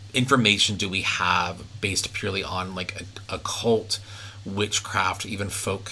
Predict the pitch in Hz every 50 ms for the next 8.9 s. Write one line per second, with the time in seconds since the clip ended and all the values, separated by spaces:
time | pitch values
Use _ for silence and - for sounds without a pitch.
0 | - - - - - - - - - 98 - - 98 95 - 110 104 98 - 101
1 | 101 98 95 95 95 101 95 - - 98 98 98 107 107 104 110 123 147 175 -
2 | 101 120 135 151 - 135 123 107 98 98 101 104 95 - - - 90 87 87 82
3 | - - - - - - - - - 95 92 107 95 - - - 107 117 110 98
4 | 98 95 92 85 90 90 90 - 92 92 92 87 92 - 92 92 90 85 90 92
5 | 92 104 - - - - - - - 98 98 92 92 87 101 - - 107 - -
6 | 101 90 87 85 82 82 - - 82 95 - - 95 - - - 92 92 92 87
7 | 85 92 95 87 87 90 90 90 90 - - - 92 90 90 - - - - -
8 | - 98 85 - 127 139 135 117 117 131 127 - - - - - -